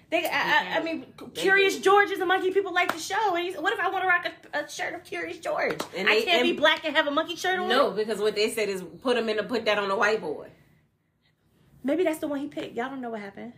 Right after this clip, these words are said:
Speaker 2: Mm-hmm.
Speaker 1: I don't know. You just don't know. You know what I'm saying? Like, and it's like all these assumptions and everybody's assuming, like, we don't know.
Speaker 2: Right.
Speaker 1: You know what I'm saying? And it's like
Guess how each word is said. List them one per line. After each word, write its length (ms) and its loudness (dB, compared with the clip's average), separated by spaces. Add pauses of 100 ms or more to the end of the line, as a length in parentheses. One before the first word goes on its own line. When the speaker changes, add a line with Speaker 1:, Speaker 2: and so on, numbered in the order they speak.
Speaker 2:
Mm-hmm. 120 -18 (360)
Speaker 1:
I 60 -4
don't 160 2
know. 220 4
You 140 8
just 180 0
don't 280 4
know. 280 2
You 100 -2
know 60 2
what 120 2
I'm 60 -8
saying? 300 0
Like, 400 -2 (280)
and 160 4
it's 200 2
like 200 6
all 180 8
these 200 2
assumptions 840 -4
and 100 -2
everybody's 380 -2
assuming, 480 -6
like, 160 0
we 80 0
don't 300 0
know. 680 0
Speaker 2:
Right. 260 -12 (200)
Speaker 1:
You 100 -2
know 60 2
what 60 -2
I'm 40 -10
saying? 280 -4
And 120 -4
it's 140 -12
like 260 -4